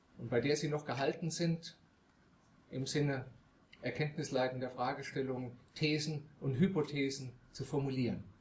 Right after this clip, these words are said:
Genau das haben wir heute Abend vor. Uns diesem Thema anzunähern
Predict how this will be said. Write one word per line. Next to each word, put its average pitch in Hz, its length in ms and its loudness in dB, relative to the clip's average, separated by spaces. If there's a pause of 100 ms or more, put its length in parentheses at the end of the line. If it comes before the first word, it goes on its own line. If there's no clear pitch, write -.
(1500)
Genau 165 240 4
das 208 260 2
haben 190 160 2
wir 165 140 2
heute 165 200 0
Abend 165 260 -2
vor. - 360 0 (3750)
Uns 156 200 4
diesem 202 260 4
Thema 190 380 4
anzunähern 208 720 0